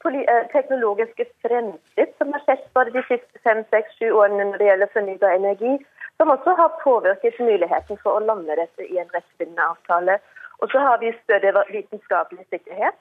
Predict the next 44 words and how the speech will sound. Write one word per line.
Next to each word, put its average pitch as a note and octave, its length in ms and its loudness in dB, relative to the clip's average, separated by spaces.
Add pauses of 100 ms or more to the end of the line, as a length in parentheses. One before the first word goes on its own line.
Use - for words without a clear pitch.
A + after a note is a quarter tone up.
(120)
eh, B3 260 -6 (100)
større F#3+ 320 0
enn F#3 140 -4
noensinne F3+ 560 -10
før, G4 240 0 (460)
og D4 300 2
også - 220 -4
at B3 160 -10
sivilsamfunnet F#3+ 840 -8
har F#3 140 -2
stått G3 280 -6 (120)
på G3 100 -2 (260)
og G3 160 -4
krevd, E3 500 -4
eh, F3+ 360 -4
at, G3 100 -4 (100)
at F#3+ 120 -6
vi G3+ 120 -8
får F#3 240 -2
på - 200 -20
plass - 180 -4
en F#3 180 -18
klimaavtale. E3+ 520 -2
Jeg A3 120 4
tror C4 140 4
alle A#3+ 180 2
disse A#3+ 280 -10
fire A3 300 -6
elementene G3 580 -6 (480)
har A#3+ 360 0
ført G3 280 -4
til C4 160 -8
at - 80 -8 (100)
vi C4+ 140 -6
har C4 140 -2
hatt A#3 140 -8
en B3 180 -6
veldig C4 260 -2
annerledes F#3 440 -4
situasjon E3+ 600 -10
enn, F3 180 -4 (100)
eh, F3 220 -2
noensinne D#3+ 500 -2
før. - 140 -4